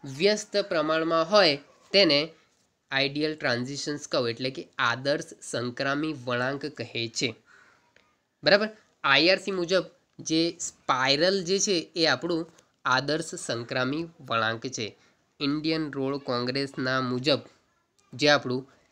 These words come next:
સ્પાઇરલ જે છે, આપણે ફર્સ્ટ ટાઇપ જોયેલું, બરાબર? સ્પાઇરલ, એ સ્પાઇરલ જે છે એ આપણી આઈડિયલ ટ્રાન્ઝિશન્સ કર્વ એટલે કે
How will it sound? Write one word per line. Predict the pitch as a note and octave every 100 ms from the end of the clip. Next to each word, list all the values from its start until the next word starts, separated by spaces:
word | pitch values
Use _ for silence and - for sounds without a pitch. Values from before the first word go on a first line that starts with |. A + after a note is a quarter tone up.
| _ -
સ્પાઇરલ | - - C3+ C3 C#3+ E3+ F#3+
જે | F3+ F#3+
છે, | G3 C3 A#2 -
આપણે | A#2+ C3+
ફર્સ્ટ | C3+ C3+ C3+ -
ટાઇપ | C#3 C3+ C3+
જોયેલું, | C#3+ C#3
બરાબર? | B2+ D3+ E3+
સ્પાઇરલ, | - - A#2 A#2+ C3+ E3 - - - F#3
એ | G3 -
સ્પાઇરલ | - - C#3 C#3+ E3+ G3
જે | G3+ G#3+
છે | G#3 F3 - _ G3+
એ | A#3+ B3 - -
આપણી | C3+ B2+ D3+ G3 - _
આઈડિયલ | C3 B2+ C3 C#3+ D#3
ટ્રાન્ઝિશન્સ | - A#2+ A#2+ C3 C3 C3+ C3+
કર્વ | C3 A2
એટલે | A2 A#2+
કે | A#2